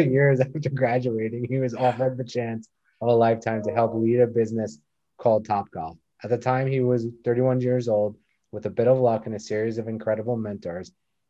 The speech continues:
he was off to the races, helping to lead one of the fastest growing sports and entertainment companies in the world.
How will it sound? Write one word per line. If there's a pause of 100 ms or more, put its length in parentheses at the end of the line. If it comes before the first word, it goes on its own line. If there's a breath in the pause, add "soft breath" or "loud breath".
he
was
off
to
the
races,
helping
to
lead
one
of
the
fastest
growing
sports
and
entertainment
companies
in
the
world.